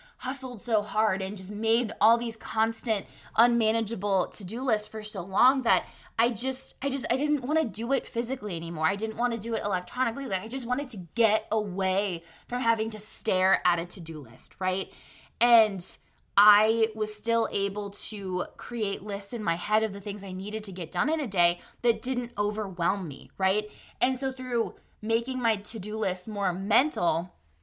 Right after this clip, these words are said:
I then stopped making these <laughs> monstrous to-do lists, right? Which then made me so much less anxious, right? Like, I was way less anxious.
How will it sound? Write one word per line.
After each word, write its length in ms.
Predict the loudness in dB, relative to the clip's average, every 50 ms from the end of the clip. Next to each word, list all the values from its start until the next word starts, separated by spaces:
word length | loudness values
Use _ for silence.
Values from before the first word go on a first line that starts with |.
| _ _ _ _ _ -20 -20 _ _ _
I 140 | 0 0 2
then 260 | 4 4 4 4 4 2
stopped 640 | 0 0 0 0 4 6 8 8 8 8 6 0 -10 -10 -8
making 680 | -6 -2 -2 -2 -2 -2 -2 -2 -2 -2 -4 -6 -4
these 240 | 0 2 2 2 2
<laughs> 80 | 2 4
monstrous 540 | 6 6 6 4 2 0 0 0 0 0 -2 -4
to-do 320 | -6 -6 -4 -4 -2 -2
lists, 320 | -2 -4 -6 -8 -6 0
right? 260 | 2 2 2 2 0 -4 -12 -20 -20 -20 -10 -4
Which 240 | -2 -2 -2 -2
then 460 | -4 0 2 4 4 4 2 0 -4 -10 _ _ _ _ -2
made 240 | 0 0 0 2 0
me 160 | 0 0 0
so 920 | 2 2 2 2 0 -2 -2 4 8 8 10 10 8 6 4 2 2 2 2 -2 -6
much 320 | -4 0 0 0 0 0 0
less 280 | 2 2 2 2 -2 -2
anxious, 480 | -4 -4 -4 -4 -2 -2 -2 -2 -2 -2
right? 160 | -2 -2 -2
Like, 120 | 0 2
I 100 | 2 2
was 140 | 2 0 -4
way 280 | -8 -8 -2 0 2 2
less 240 | 2 0 0 -2 -4
anxious. 420 | -8 -8 -6 -4 -4 -4 -6